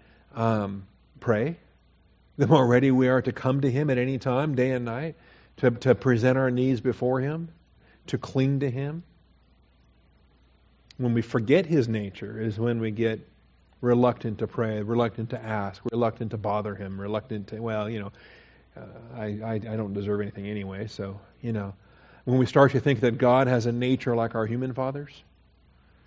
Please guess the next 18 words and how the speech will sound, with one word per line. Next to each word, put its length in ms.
that 100
He's 100
gonna 140
be 80
disappointed 560
in 120
us, 420
and 100
He's 100
gonna 160
be 200
mad, 460
and 80
He's 100
gonna 140
hold 180
a 40
grudge, 460